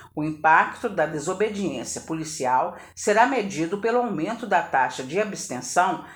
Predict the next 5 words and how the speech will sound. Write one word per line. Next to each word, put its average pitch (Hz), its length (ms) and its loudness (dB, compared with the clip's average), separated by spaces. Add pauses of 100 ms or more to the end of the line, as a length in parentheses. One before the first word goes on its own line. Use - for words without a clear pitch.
(120)
nas 208 360 4
áreas 160 560 6
alvo 160 380 6
das 151 320 2
operações. - 880 0